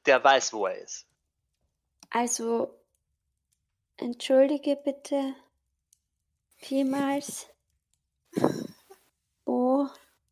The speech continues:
Speaker 2: ist Cyril? Ist das gemein?
Speaker 1: Äh,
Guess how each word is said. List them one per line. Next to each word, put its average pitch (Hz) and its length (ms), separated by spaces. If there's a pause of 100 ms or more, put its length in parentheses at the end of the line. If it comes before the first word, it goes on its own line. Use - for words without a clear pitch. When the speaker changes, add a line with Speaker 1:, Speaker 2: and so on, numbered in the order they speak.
(640)
Speaker 2:
ist - 500 (960)
Cyril? 226 420 (2000)
Ist - 140
das 370 120
gemein? 214 380 (1120)
Speaker 1:
Äh, 151 320